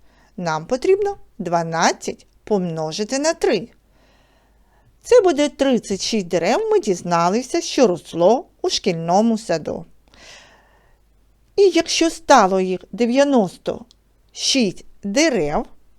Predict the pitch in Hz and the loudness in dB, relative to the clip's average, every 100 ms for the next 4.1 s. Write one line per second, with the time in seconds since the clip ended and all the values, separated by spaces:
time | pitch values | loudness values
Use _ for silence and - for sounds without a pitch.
0 | _ _ _ _ _ _ _ _ _ 285 | _ _ _ _ _ _ _ _ _ -2
1 | 277 269 240 190 196 180 180 214 330 466 | 2 2 2 0 -2 -6 -4 -4 0 0
2 | 403 - 349 349 - - 269 370 508 - | 0 0 -2 -2 -10 -6 2 4 4 2
3 | 381 381 370 - 349 - 269 160 - - | 0 0 -2 0 0 2 -2 -2 -6 -12